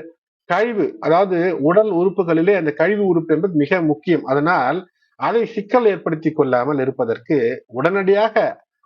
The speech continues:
ஜீரணமாகக்கூடிய உணவுகளை மட்டுமே உட்கொள்வது. செவ்வாய் கேது இணைவு மற்றும் ராகுவோடு இருக்கக்கூடிய தொடர்பின் காரணமாக,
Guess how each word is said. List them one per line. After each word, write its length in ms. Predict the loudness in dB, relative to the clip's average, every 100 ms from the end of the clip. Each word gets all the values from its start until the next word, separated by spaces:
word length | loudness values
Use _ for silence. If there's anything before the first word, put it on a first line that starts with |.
| _ -10
ஜீரணமாகக்கூடிய 920 | -2 0 2 0 0 -2 0 0 2
உணவுகளை 420 | 2 0 0 0
மட்டுமே 420 | 0 -2 0 0 -2
உட்கொள்வது. 640 | -4 -2 0 2 0 0 0 0 _ _ _ -2
செவ்வாய் 500 | 0 2 2 0 2
கேது 260 | 2 2
இணைவு 300 | -2 2 2 2
மற்றும் 320 | 0 -2 0
ராகுவோடு 500 | 2 2 0 0 0
இருக்கக்கூடிய 480 | 0 0 -2 0 0
தொடர்பின் 420 | 2 0 2 -2
காரணமாக, 560 | 0 0 -2 -8 -6